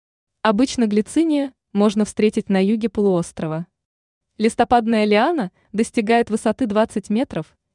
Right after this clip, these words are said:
и может расти до ста лет при благоприятных условиях. Ее элегантные продолговатые свисающие соцветия достигают семидесяти сантиметров в длину и могут быть белого, синего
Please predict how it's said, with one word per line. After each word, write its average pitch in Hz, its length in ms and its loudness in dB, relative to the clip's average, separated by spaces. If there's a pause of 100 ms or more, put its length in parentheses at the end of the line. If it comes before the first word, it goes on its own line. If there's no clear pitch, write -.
(140)
и 247 80 2
может 277 320 2
расти 233 320 -2
до 185 120 2
ста 196 200 -2
лет 214 320 -2 (140)
при 226 140 2
благоприятных 190 760 0
условиях. 160 680 -6 (720)
Ее 254 380 4
элегантные 262 640 0
продолговатые 208 720 2
свисающие 190 640 -2
соцветия 180 760 -4 (240)
достигают 262 560 0
семидесяти 226 580 -2
сантиметров 220 680 -4
в 185 80 -6
длину 196 380 -2 (300)
и 233 60 2
могут 302 320 2
быть 220 180 -2
белого, 190 460 -2 (180)
синего 294 540 2